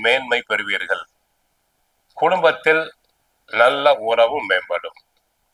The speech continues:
கோவிலுக்கு சென்றால் நவகிரகத்தில் உள்ள சூரியனை வழிபடுங்கள், சிவபெருமானை வழிபடுங்கள்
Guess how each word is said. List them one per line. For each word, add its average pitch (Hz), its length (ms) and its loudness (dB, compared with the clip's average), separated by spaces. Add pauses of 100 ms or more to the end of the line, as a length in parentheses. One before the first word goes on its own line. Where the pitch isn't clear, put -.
(280)
கோவிலுக்கு 113 480 0
சென்றால் 120 400 2 (520)
நவகிரகத்தில் 120 760 2
உள்ள 104 100 -2 (140)
சூரியனை 117 540 -4
வழிபடுங்கள், 110 580 -2 (520)
சிவபெருமானை 139 840 2
வழிபடுங்கள் 113 600 -4